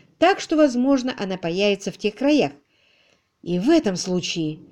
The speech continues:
мне будет спокойнее». «Но ты ничего не знаешь, ладно? Может, она приедет под видом гости,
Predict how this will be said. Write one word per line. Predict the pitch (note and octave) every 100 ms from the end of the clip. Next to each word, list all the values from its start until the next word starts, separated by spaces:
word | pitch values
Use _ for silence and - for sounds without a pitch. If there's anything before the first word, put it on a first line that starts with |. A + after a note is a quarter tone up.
| - _ _
мне | F3+ A#3 A#3
будет | F3+ D#3+ E3
спокойнее». | - F3+ - E3+ D#3 D#3 D3 - - - - - - - - - - - - - -
«Но | G3
ты | G#3+
ничего | A3+ A3 B3
не | B3+ C#4
знаешь, | B3 F#3 E3+ - - - -
ладно? | E3 A3 F4+ C#4 - - - - - -
Может, | G3 F#3+
она | G3+ G#3
приедет | G#3 G#3 G#3+ G#3
под | G#3+
видом | F#3 G#3 G3+
гости, | G3 E4+ - - C#3+